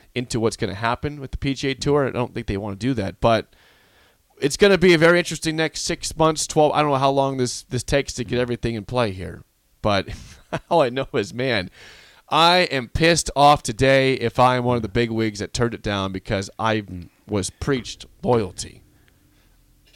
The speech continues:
Speaker 2: Have we heard from, uh, the legend yet, Jack Nicklaus?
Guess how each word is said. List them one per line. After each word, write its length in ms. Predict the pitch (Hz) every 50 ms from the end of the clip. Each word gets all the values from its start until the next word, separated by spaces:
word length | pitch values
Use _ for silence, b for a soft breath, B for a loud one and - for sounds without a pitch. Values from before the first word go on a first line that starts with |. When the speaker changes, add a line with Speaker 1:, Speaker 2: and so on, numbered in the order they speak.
| _ _
Speaker 2:
Have 160 | - 135 123
we 120 | 127 117
heard 320 | 98 87 139 151 156 139 -
from, 500 | - - 131 117 113 110 107 107 104 98 90 b b b _ _ _ _ -
uh, 240 | 104 101 95 95 95
the 140 | 90 92 92
legend 500 | 95 101 98 98 92 92 90 85 82 85
yet, 360 | 87 85 85 80 - - - - - _ _ _ _ 101 _
Jack 360 | - - 101 98 95 92 - -
Nicklaus? 680 | - 85 85 85 82 _ - - - - - - - -